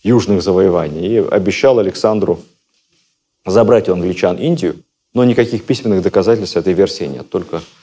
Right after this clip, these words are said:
с-, разговоры и легенды. Но есть еще четвертая версия, такая самая невероятная,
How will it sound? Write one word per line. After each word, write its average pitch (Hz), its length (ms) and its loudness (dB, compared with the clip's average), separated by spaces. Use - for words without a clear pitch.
с-, - 240 -14
разговоры 117 520 4
и 90 120 -2
легенды. 87 440 -2
Но 143 80 4
есть 160 160 4
еще 120 180 -8
четвертая 120 580 2
версия, 85 360 -4
такая 80 240 -6
самая 80 360 -4
невероятная, 90 760 0